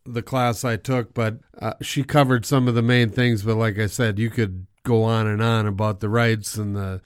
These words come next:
the different lawsuits that are going on now with Montana water rights.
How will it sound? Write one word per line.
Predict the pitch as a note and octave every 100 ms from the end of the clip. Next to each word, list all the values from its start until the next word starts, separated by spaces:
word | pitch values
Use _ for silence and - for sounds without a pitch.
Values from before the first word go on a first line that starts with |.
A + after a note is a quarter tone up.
| -
the | C3+
different | C#3 C3+ B2+
lawsuits | B2+ B2+ A#2+ C#3 A#2+ -
that | A#2
are | A2
going | A#2 A#2+ A2+
on | A#2 A2
now | A2 B2+ C3
with | B2+ A#2
Montana | B2+ A#2+ G#2+ B2 A#2+ A#2
water | A#2 A#2
rights. | A2+ A#2 B2 A#2 -